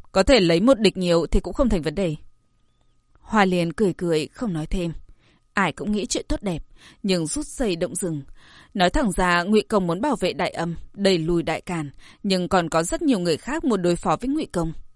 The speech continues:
đâu chỉ là Đại Càn. Hoa Liên nghĩ đến một câu mà Ngụy Công nói với mình.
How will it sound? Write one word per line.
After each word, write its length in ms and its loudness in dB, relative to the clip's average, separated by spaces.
đâu 220 0
chỉ 220 -4
là 120 -6
Đại 200 -4
Càn. 240 -10
Hoa 200 4
Liên 340 2
nghĩ 100 2
đến 180 -2
một 160 0
câu 160 2
mà 120 -2
Ngụy 140 -4
Công 280 -2
nói 200 -4
với 80 -4
mình. 220 -2